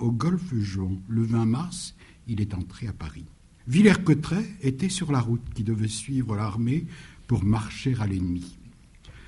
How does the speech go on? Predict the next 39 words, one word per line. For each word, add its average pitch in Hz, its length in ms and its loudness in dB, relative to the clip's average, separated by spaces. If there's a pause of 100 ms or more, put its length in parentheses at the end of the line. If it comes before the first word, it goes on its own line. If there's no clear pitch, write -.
(240)
Après 151 420 2
une 170 160 6
année 151 260 6
de 135 120 4
règne 135 640 6
des 113 120 4
Bourbons, 139 520 4
c'est-à-dire 120 560 0
après 117 360 -2
une 117 180 4
année 120 300 6
de 101 120 -2
négation 120 760 0
d'un 113 240 0
quart 120 300 -4
de 113 140 -6
siècle - 540 -10 (460)
de 107 120 2
notre 110 260 2
histoire, 165 760 2 (240)
c'était, 165 520 6
il - 80 2
faut, - 280 2
je 143 120 2
l'avoue, 131 440 4 (320)
une 156 200 10
grande 139 380 6
joie 113 400 4
pour 107 260 2
la 117 140 6
veuve 110 540 4 (380)
et 131 120 6
le 127 120 10
fils 135 420 2
d'un 113 200 4
général 135 580 6
de 120 100 4
la 110 100 4
Révolution 117 840 2